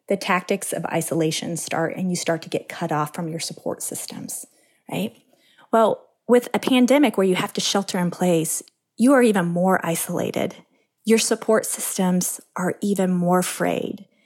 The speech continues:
Your ability to connect with neighbors, with your workplace, where maybe that was your refuge to be able to get out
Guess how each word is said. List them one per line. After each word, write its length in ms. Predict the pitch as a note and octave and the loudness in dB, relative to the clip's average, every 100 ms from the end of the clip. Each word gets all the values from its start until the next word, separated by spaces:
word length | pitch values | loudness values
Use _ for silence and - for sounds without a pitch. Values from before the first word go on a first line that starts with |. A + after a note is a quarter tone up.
| _ _ _ | _ _ _
Your 220 | G3+ G3 | 0 2
ability 720 | F#3 F#3+ G3 G3 F#3 F3+ F3+ E3+ | 2 2 4 4 4 2 0 -2
to 420 | - F#3 E3+ E3 | -4 0 2 0
connect 640 | E3 F3+ F3+ F3+ E3+ - - | -2 -2 2 2 0 -6 -4
with 240 | E3+ - | -4 -2
neighbors, 760 | F3 F3 F3 D#3+ E3 D#3+ - - | 0 2 2 0 0 0 -2 -4
with 200 | F#3 F#3 | -2 0
your 160 | E3+ | -2
workplace, 1000 | E3+ F3 G3 G3 - F3 D#3+ E3 - - | 0 2 2 0 -4 0 0 0 -4 -2
where 240 | F3+ E3+ E3+ | 0 0 0
maybe 240 | F#3+ F#3+ | -2 0
that 240 | G3 F#3 - | 2 0 0
was 340 | F#3+ F3+ E3+ | 0 0 -2
your 160 | F3 E3 | -2 0
refuge 720 | F3 F#3 - D#3+ D3+ D#3 - | 2 0 0 -2 -2 -4 -8
to 80 | F3 | -4
be 140 | F#3 | -2
able 100 | F3 | 0
to 80 | E3 | -2
get 220 | D3+ E3+ | -2 0
out 320 | E3 F3 F3 | 2 2 2